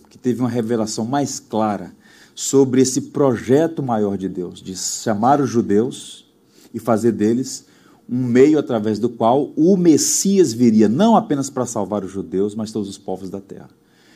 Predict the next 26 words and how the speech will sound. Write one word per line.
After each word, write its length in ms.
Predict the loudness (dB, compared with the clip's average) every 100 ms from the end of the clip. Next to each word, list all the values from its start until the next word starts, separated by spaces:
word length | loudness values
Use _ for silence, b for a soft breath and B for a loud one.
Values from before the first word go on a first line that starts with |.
| b
E 80 | -4
Paulo 280 | 0 2
era 100 | 2
um 60 | 2
judeu, 520 | 0 4 6 6 2 -8 _ b b b b
mas 160 | -6 -2
também 160 | -2
um 40 | -2
cidadão 380 | -2 -2 -2 -2
romano, 560 | 0 0 0 -2 -4 -16 b b
e 40 | -14
se 140 | -14
tornou 640 | -6 -4 -4 -2 -2 -2 -2
o 80 |
apóstolo 580 | -4 -6 -4 -2 -2 -6
da 100 | -6
graça, 440 | -6 -8 -10 -14 -18 _ -2
plantando 380 | -2 0 0
igrejas 380 | 0 0 2 2
em 120 | -2
vários 440 | -4 -2 -2 -2 -6
lugares 420 | -6 -6 -8 -6
do 100 | -6
antigo 240 | -6 -8
Império 240 | -10 -10 -6
Romano, 480 | -4 -4 -4 -6